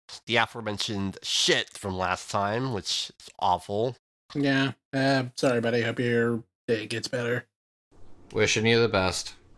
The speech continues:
Speaker 1: Yeah. Yeah, um, yeah, Chainsaw Man Tuesdays. It, it sounds weird, but then you remember,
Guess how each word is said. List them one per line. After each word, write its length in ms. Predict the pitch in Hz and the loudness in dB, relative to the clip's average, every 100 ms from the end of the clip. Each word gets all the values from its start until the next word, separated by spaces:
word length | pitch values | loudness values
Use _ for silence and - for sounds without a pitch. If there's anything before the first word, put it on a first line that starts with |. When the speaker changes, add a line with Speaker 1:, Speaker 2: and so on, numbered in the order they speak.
| - - | -20 -12
Speaker 1:
Yeah. 320 | 92 87 85 - - - - - - - - - - - - - - - - - - - - - 113 | -8 -6 -6 -10 -20 -20 -18 -16 -16 -16 -18 -20 -20 -20 -20 -20 -20 -20 -20 -20 -20 -20 -20 -20 -10
Yeah, 380 | 113 98 90 - 117 - | -2 0 0 -4 -10 -2
um, 500 | 110 104 101 101 87 _ _ _ - - - _ _ _ - | 0 0 -2 -4 -8 _ _ _ -10 -10 -10 _ _ _ 0
yeah, 260 | 214 104 | 2 2
Chainsaw 760 | - 196 220 196 - 196 190 185 | 0 0 0 -2 0 2 2 2
Man 320 | 180 175 170 | 2 2 0
Tuesdays. 1040 | 170 143 104 - 80 73 76 - - - - | 0 0 -2 -2 -2 -2 -6 -10 -10 -14 -12
It, 280 | 113 131 | -12 -6
it 220 | - 185 - | -4 -2 0
sounds 320 | 262 254 202 | 2 2 -2
weird, 420 | 214 202 196 170 | -2 0 0 2
but 220 | 170 160 | 0 0
then 160 | 160 160 | 0 0
you 100 | 156 | 0
remember, 560 | 151 139 135 131 131 | 2 0 0 -2 -2